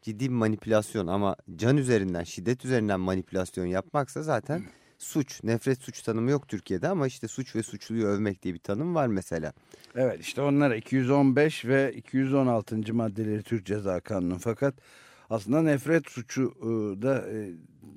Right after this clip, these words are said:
Speaker 2: yani özellikle Nazi Almanya'sındaki ve İkinci Dünya Savaşı'nda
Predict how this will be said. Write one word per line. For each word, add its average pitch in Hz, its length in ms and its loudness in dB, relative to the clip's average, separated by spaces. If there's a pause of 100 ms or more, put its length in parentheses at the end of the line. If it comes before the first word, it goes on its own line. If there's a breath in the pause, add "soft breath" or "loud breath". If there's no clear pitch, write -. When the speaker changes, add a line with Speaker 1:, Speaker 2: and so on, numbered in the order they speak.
(120)
Speaker 2:
yani 92 260 -12 (300)
özellikle 113 680 -6 (600 loud breath)
Nazi 113 420 -4
Almanya'sındaki 101 1120 -4 (920 soft breath)
ve 113 100 -2
İkinci 120 460 -4
Dünya 123 340 0
Savaşı'nda 98 880 -6